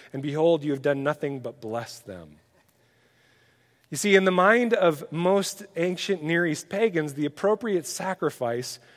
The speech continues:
would manipulate the god to do what the person wanted. It looks something like this, okay?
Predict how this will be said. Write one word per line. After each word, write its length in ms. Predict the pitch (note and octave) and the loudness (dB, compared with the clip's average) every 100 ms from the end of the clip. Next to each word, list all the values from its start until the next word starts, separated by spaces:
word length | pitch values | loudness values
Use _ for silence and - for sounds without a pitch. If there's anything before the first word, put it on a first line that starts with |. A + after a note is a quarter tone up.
| - - | -20 -4
would 160 | D3+ D3 | -2 -2
manipulate 1000 | D3+ D#3+ G3 B3 B3 F#3 E3 D3 - B2 | -2 0 2 0 0 2 2 2 -8 -6
the 80 | C3+ | -4
god 720 | D#3 F3 B2+ G#2 A2 C3 - | 0 0 0 -2 -8 -10 -8
to 120 | D#3 | -8
do 260 | C3+ F3+ | -4 -2
what 280 | F3+ C#3+ C3+ | 0 0 -2
the 60 | C#3 | -4
person 580 | - C3 - C3 C3 B2 | -4 -4 -4 -8 -10 -12
wanted. 480 | B2+ C#3 D3 - F#2+ | -4 -2 -2 -6 -10
It 100 | A#2+ | -6
looks 160 | F#3+ - | -6 -2
something 300 | G#3 G3+ F3+ | -4 -2 -2
like 220 | E3 - | -2 -2
this, 300 | A#2 - - | -6 -6 -10
okay? 240 | - D3+ | -6 -4